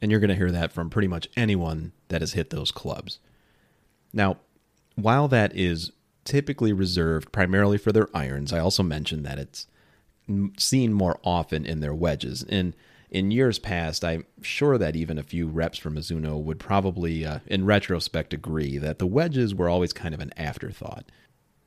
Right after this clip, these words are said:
In recent years, however, they've expanded into the entirety of your bag. So, I mean, they've got putters now, of course, with the M-Craft putters, which are outstanding. Uh, they've always kind of been in the putter space, though, too, and that might be a,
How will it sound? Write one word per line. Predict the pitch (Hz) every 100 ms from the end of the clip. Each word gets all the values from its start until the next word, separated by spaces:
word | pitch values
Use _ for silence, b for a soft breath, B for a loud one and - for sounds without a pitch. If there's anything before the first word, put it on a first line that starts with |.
| _ -
In | 107
recent | 107 92 87
years, | 120 123
however, | 82 78 71 76
they've | 92 85
expanded | 80 - - 101 104 104 82 73 -
into | 85 78 78 - 78 76 73 71 82 _ _ _ _ -
the | - 90
entirety | 85 - 104 101 82 73
of | 71
your | 69
bag. | - 73 71 64
So, | - 76 73
I | 73
mean, | 73
they've | 73 71
got | 76 -
putters | 107 104 98
now, | 92 85
of | 85
course, | 87 82 78
with |
the | 71
M-Craft | - 80 76 73 -
putters, | 87 82 78
which | 80 78
are | 67 65 - _ -
outstanding. | - - - 85 73 69 67 - B B B
Uh, | - 78
they've | 78 90
always | 110 104
kind | - 87
of | 80
been | 90 90
in | 82
the | 73
putter | - 78
space, | 71 - 71 71
though, | 73 73
too, | 71 82 73
and | 73
that | 76
might | 76 78 -
be | 78
a, | 73 67